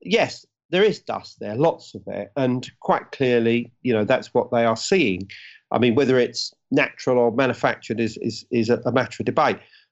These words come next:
But the bigger question here is what we might call the elephant in the room.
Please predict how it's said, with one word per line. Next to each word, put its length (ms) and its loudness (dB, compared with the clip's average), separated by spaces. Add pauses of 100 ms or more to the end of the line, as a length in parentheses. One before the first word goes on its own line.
(120)
But 260 0 (360)
the 80 0
bigger 340 0
question 640 -2
here 320 2
is 500 0
what 320 0
we 140 2
might 320 2
call 240 -2
the 120 2
elephant 400 0
in 140 -2
the 80 -2
room. 380 0